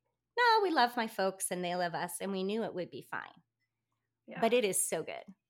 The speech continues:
Speaker 2: So, yeah, it's beyond just survival. You're
Speaker 1: Yeah.
Speaker 2: thriving
Speaker 1: Oh,
Speaker 2: within
Speaker 1: yeah.
Speaker 2: it. Yeah.
Speaker 1: Absolutely. It
Speaker 2: Yeah.
Speaker 1: is so good. And it's wonderful for me as a mom to be able to send my girls out, like, "Okay, Nanny's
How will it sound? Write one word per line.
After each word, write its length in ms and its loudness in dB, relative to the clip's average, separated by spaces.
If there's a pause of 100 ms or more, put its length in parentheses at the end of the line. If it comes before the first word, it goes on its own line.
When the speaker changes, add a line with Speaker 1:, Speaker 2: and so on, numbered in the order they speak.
(800)
Speaker 2:
So, 180 -14
yeah, 180 -2
it's 100 -10
beyond 300 0
just 160 -4
survival. 340 2
You're 120 -4 (220)
Speaker 1:
Yeah. 160 0
Speaker 2:
thriving 120 -14 (140)
Speaker 1:
Oh, 60 8
Speaker 2:
within 40 12
Speaker 1:
yeah. 200 10
Speaker 2:
it. 60 -6 (300)
Yeah. 120 8
Speaker 1:
Absolutely. 680 2
It 100 4
Speaker 2:
Yeah. 40 8
Speaker 1:
is 160 0
so 160 2
good. 280 -6 (380)
And 120 8
it's 180 2
wonderful 560 2
for 220 -2
me 580 -2
as 140 -4
a 60 0
mom 500 -4 (560)
to 80 2
be 180 2
able 220 0
to 140 -4
send 300 2
my 120 0
girls 360 -2
out, 280 -2
like, 260 -6
"Okay, 420 -2
Nanny's 840 0